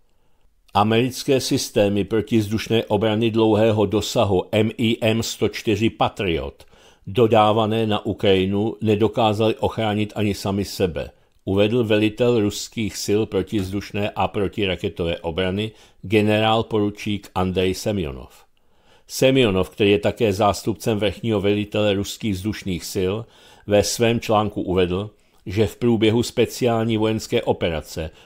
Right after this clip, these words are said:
ruské systémy protivzdušné obrany potvrdily svůj potenciál odrážet útoky všech typů nepřátelských leteckých útoků.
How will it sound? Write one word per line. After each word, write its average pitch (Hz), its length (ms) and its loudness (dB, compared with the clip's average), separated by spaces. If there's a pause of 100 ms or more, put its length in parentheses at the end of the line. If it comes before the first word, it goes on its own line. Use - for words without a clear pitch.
(140)
ruské 113 500 2
systémy 113 640 -2
protivzdušné 104 840 -2
obrany 101 500 -2
potvrdily 101 680 -2
svůj 92 260 -4
potenciál 98 880 -4 (340)
odrážet 117 640 0
útoky 110 480 -2
všech - 360 -2
typů 113 400 -2
nepřátelských 104 1080 -4
leteckých 92 720 -6
útoků. 98 600 -8